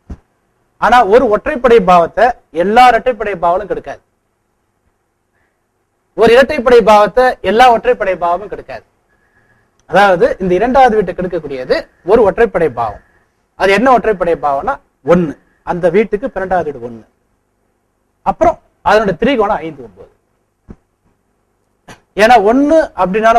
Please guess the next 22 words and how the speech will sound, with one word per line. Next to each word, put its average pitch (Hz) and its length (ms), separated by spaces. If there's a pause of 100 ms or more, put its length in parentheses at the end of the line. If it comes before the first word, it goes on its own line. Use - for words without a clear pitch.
ஒண்ணு 190 140
தான், 254 220
ஐந்துனால 214 580 (100)
ஒண்ணு 175 140
தான், 233 180
ஒன்பதுனால 180 480
ஒண்ணு 117 140
தான். 110 140 (560)
ரெண்டும் 202 420
மூணு, 170 320
மூணு 233 300
ஒரே 202 240
தன்மை 165 260
வாய்ந்ததுங்கிறதால. 113 600 (920)
அதுக்கப்புறம் 285 500
மூணு, 339 300
ஏழு, 262 180
பதினொன்னுங்கிறது 233 800
இந்த 226 140
இரண்டாவது 247 400
வீட்டை 220 200
கெடுக்காது. 233 420